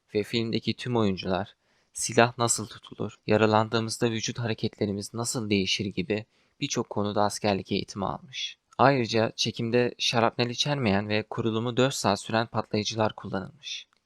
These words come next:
Şahsen bu filmi hiçbir şey fark etmeden izlediğimde fark etmediğim birçok küçük ayrıntının aslında ne kadar büyük emekler gerektirdiğini ve oldukça iyi planlanması gereken olaylar olduğunu fark ettim.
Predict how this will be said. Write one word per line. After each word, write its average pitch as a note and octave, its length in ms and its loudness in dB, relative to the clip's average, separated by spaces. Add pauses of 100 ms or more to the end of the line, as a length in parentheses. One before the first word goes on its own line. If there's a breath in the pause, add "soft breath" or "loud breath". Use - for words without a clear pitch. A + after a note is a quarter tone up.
(100)
Şahsen B2+ 560 0
bu A#2+ 60 -4
filmi B2 380 -4
hiçbir C3+ 220 -4
şey A2+ 200 2
fark A2 320 0
etmeden A2 340 -2
izlediğimde F#2+ 800 -2 (360)
fark - 340 -4
etmediğim A2+ 420 -4
birçok B2+ 320 -8
küçük - 280 -8
ayrıntının G2 600 -2 (440 soft breath)
aslında A2 460 2
ne C3 120 -2
kadar A2 360 4
büyük G#2+ 240 -2
emekler G#2+ 420 2
gerektirdiğini G2 960 -4 (360 soft breath)
ve A2 200 2
oldukça A2+ 600 -2
iyi B2+ 220 -2
planlanması A#2 640 0
gereken A2+ 460 -2
olaylar G#2+ 380 4
olduğunu G#2 360 -4
fark - 360 -4
ettim. - 280 -12